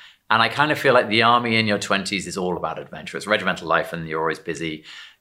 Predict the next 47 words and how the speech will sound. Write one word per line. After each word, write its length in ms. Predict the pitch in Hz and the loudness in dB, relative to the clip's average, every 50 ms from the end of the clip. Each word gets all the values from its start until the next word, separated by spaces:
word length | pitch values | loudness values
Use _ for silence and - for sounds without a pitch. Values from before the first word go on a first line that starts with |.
| _ - | _ 0
And 220 | 95 95 98 101 | 2 2 2 2
as 180 | 107 107 104 117 | 0 0 2 2
I 80 | 104 | 2
was 140 | 101 95 98 | 2 2 0
looking 260 | 101 104 104 - 101 | -4 -4 -4 -4 -6
at 100 | - - | -6 -4
the 80 | 87 87 | -4 -4
next 540 | 90 90 90 95 - - - - - - _ | -2 0 0 0 -2 -2 -8 -12 -14 -10 _
decade, 520 | - 95 85 87 - 101 92 87 87 87 | -2 -2 -2 -2 -2 -2 0 0 0 0
I 80 | 92 90 | 0 0
was 120 | 90 90 | 0 -2
kind 220 | - - 110 110 110 | -4 -4 -2 -2 -2
of 100 | 104 104 | -2 -2
thinking, 540 | - 101 95 - - 98 95 95 90 - - _ _ _ _ _ _ _ _ _ _ | -4 -6 -6 -4 -2 -2 -2 -2 -6 -8 -14 _ _ _ _ _ _ _ _ _ _
there's 120 | - 104 95 | -4 -2 2
a 60 | 107 | 2
lot 120 | 104 98 | 2 2
of 60 | 85 - | 2 0
desk 280 | 95 92 - - - | -2 -4 -4 -6 -2
work 260 | 90 87 87 87 - | 0 0 0 0 -2
there. 440 | - 95 92 95 104 107 113 110 - - | -4 -2 0 0 0 0 0 -4 -6 -4
And 280 | 95 95 95 95 92 95 | -2 0 0 0 0 -2
although 540 | 92 101 95 92 92 98 92 90 85 - - - | -4 -4 -4 0 2 2 2 2 2 -2 -8 -12
there's 260 | 98 90 87 82 - | -10 -10 -8 -6 -4
nothing 220 | 90 85 80 82 | -2 -2 -2 -4
wrong 220 | 85 85 107 117 98 | -2 0 0 0 0
with 100 | 90 - | 0 0
desk 220 | 92 87 - - | -2 -2 -2 0
work, 280 | 92 90 90 90 - - | 0 0 0 0 -2 -6
I 100 | - 85 | -12 -10
kind 180 | - 92 90 82 | -8 -8 -8 -6
of 60 | - | -4
thought 100 | 95 78 | -4 -4
if 80 | - | -4
I'm 80 | 90 87 | -4 -6
gonna 120 | 85 85 | -6 -6
do 120 | 85 92 87 | -4 -4 -2
it, 240 | 87 90 - - _ - - | -2 -2 -4 -8 _ -10 -4
I'll 360 | 87 85 85 82 - - - - - - | -2 -2 -2 -2 -4 -10 -20 -20 -20 -14
do 120 | - - 85 | -8 -6 -4
it 60 | 80 | -4
on 100 | 82 82 | -2 -2
a 40 | 80 | -2
higher 200 | 76 87 82 80 | -4 -4 -4 -6
salary, 380 | - - 82 80 95 113 156 170 - - - - - _ - | -6 -4 -4 -2 -2 -4 -6 -8 -14 -20 -20 -20 -20 _ -14
quite 200 | - - 90 90 | -10 -10 -8 -4
frankly. 420 | - 95 92 - 120 117 - - | -2 -4 -2 0 0 0 0 -2